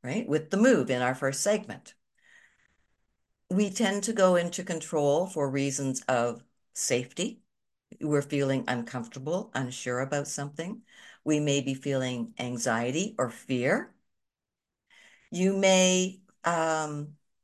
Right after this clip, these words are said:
get this sense of maybe aware of an energy or an environment or a situation that you haven't encountered before. So when that happens,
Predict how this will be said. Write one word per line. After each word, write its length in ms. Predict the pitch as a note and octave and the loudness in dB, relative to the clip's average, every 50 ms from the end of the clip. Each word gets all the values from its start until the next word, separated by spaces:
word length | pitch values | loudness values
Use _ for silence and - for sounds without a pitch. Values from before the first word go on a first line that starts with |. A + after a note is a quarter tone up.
| _ _ _ _ _ _ _ _ F3+ | _ _ _ _ _ _ _ _ 0
get 220 | G#3 G3+ F#3+ G3 | 2 2 2 2
this 320 | - F#3 F3+ F3+ - - - - | -2 -4 -2 -2 -4 -6 -10 -10
sense 540 | - - - F#3+ F3+ F3+ F3+ F3+ - - - - | -8 -4 -2 0 0 -2 -2 -4 -6 -6 -2 0
of 480 | D#3 D#3 D3+ D3 D3 D3 D3 D3 - _ _ _ _ _ _ _ _ _ _ _ _ _ _ _ _ _ _ _ _ _ _ _ _ _ _ _ _ _ _ _ _ _ _ _ _ _ _ _ _ _ | 2 4 4 4 4 2 -2 -6 -14 _ _ _ _ _ _ _ _ _ _ _ _ _ _ _ _ _ _ _ _ _ _ _ _ _ _ _ _ _ _ _ _ _ _ _ _ _ _ _ _ _
maybe 240 | G3+ G#3+ C4+ - G4 | -2 -2 0 2 2
aware 360 | F4 A3+ D#3 D3+ D#3+ F3 F#3+ | 4 6 8 8 10 8 8
of 60 | F#3 | 6
an 120 | E3+ D#3 D3+ | 4 2 2
energy 440 | C#3+ D3+ D#3 D3+ D3 D3 D3 C#3 B2+ | 2 2 2 0 0 0 0 2 2
or 100 | B2 B2 | 2 0
an 60 | B2+ | 0
environment 680 | B2+ B2+ B2+ A#2+ A#2 C3+ C3+ C#3+ D3 C#3 B2+ A#2+ A#2+ C#3 | 0 -2 -2 2 2 4 4 4 2 2 0 -2 -2 -2
or 80 | C3 | -4
a 40 | B2+ | -4
situation 800 | - - - - - - - D#3 C#3+ C3+ B2+ C3+ C#3+ - - B2 B2 | -4 -6 -6 -6 -8 -8 -8 -6 -2 0 0 0 -2 -4 -6 -6 -6
that 100 | - - | -4 -4
you 80 | C#3 | -6
haven't 380 | C#3+ C#3+ D3+ D#3+ D#3+ D#3+ D#3 D3 | -4 -2 -2 0 0 0 -2 -2
encountered 680 | - D3 C#3 C3 - - C3+ C3+ C3 C3 C3 A2+ - | -2 -2 -4 -4 -2 -2 0 0 0 -2 -6 -8 -8
before. 540 | - G#2 A2+ - - G#2 D#2+ C2+ - - - _ _ _ - - - - - _ _ | -8 -10 -8 -2 2 2 2 2 0 -4 -8 _ _ _ -20 -20 -20 -20 -20 _ _
So 180 | - - F3 | 0 2 2
when 360 | F3 F3 F3+ G#3+ A3+ B3+ C4+ C4 | 4 6 8 8 8 10 8 6
that 180 | B3 A#3 A3 | 6 6 4
happens, 560 | G#3 F3+ E3 C#3+ C#3+ - D3+ E3 G3 A3+ A#3 | 2 2 2 2 2 2 -2 0 0 -2 0